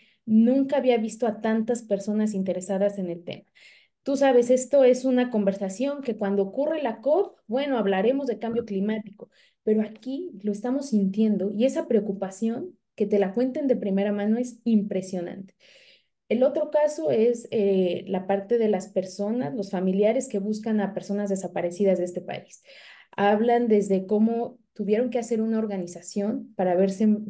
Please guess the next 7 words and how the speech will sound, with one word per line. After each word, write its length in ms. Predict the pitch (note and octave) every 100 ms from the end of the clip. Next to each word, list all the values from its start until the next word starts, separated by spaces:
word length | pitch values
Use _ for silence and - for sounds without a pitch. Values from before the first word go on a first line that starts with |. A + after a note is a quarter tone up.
| -
para 320 | F3+ E3 D#3
verse 720 | F3 F3 G3 G#3+ G#3+ - B3 A3+
más 380 | G#3 G3+ G#3 -
sólidos 800 | - G3+ G#3 B3+ C4 D3+ F3 -
frente 380 | G3 F#3+ F#3+ F3+
a, 180 | E3+ F3 - - _ -
eh, 460 | G3+ F3+ E3+ F3